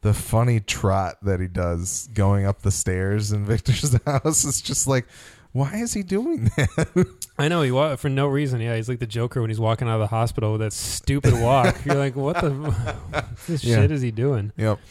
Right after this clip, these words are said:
Speaker 2: And his weird, j-, uh, Cassie's, like, weird, like, flooded pants. Is
Speaker 1: Yep.
Speaker 2: like, eh, he's just,
Speaker 1: Absolutely.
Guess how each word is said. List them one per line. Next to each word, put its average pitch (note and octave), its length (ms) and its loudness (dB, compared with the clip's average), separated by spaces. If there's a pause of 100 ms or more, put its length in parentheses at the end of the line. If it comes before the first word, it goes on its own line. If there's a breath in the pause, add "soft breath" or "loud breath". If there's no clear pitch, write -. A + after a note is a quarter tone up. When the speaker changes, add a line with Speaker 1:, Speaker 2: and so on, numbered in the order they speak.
(240 loud breath)
Speaker 2:
And C3 100 2
his B2 120 6
weird, A#2+ 420 4
j-, C#3 160 -4
uh, A#2 200 4
Cassie's, A#2 420 0
like, A2 100 2
weird, G#2+ 200 2
like, G#2+ 160 2
flooded G#2+ 560 -2
pants. A#2 500 -2
Is A#2 60 4
Speaker 1:
Yep. B2 80 6
Speaker 2:
like, A#2+ 140 2
eh, A#2 360 -2
he's A#2+ 120 0
just, A#2+ 300 -8 (140)
Speaker 1:
Absolutely. G#2 480 0